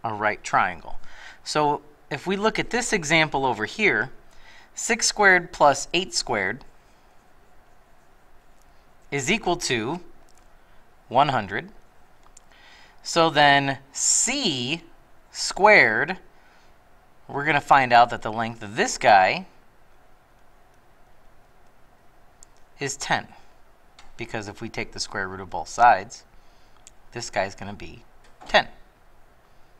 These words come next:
So from there, what do we wanna look at? So let's get rid of this stuff. Say this guy's ten. That's the only right triangle you can make with a six and an eight,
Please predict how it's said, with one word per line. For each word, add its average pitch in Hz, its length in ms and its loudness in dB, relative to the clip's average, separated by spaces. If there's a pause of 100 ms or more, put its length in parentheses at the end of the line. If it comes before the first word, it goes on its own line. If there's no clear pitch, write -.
(1300)
So 277 220 4
from 247 240 6
there, 160 340 8 (960)
what 147 120 0
do 143 60 2
we 135 100 2
wanna 107 260 -2
look 87 160 -12
at? - 140 -12 (500)
So - 120 -16
let's 110 140 -12
get - 180 -8
rid 113 120 -8
of 101 80 -10
this 98 120 -12
stuff. 104 300 -6 (1900)
Say 135 220 -4
this 131 200 -4
guy's 120 260 2
ten. - 220 -10 (2000)
That's 214 240 8
the 208 200 -8
only 262 340 4
right 214 280 6
triangle 170 420 4
you 139 140 -4
can 139 160 -2
make 135 240 -2
with 120 160 -4
a - 20 -6
six - 300 -8
and 110 100 -6
an 110 80 -4
eight, - 180 -6